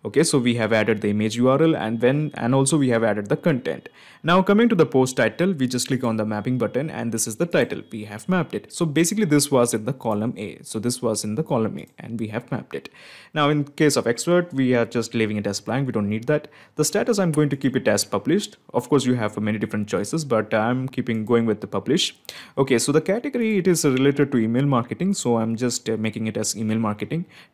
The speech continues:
Tags, there is only one tag, that is testing. Okay, so basically we have entered all the details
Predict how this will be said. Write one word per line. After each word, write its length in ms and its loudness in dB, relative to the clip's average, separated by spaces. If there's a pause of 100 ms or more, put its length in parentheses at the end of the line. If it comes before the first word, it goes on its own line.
Tags, 300 2
there 120 6
is 140 2
only 160 2
one 180 0
tag, 200 0
that 180 -2
is 100 -6
testing. 400 -4
Okay, 240 -2
so 140 0
basically 440 4
we 160 2
have 200 -2
entered 260 0
all 200 0
the 120 -2
details 480 -2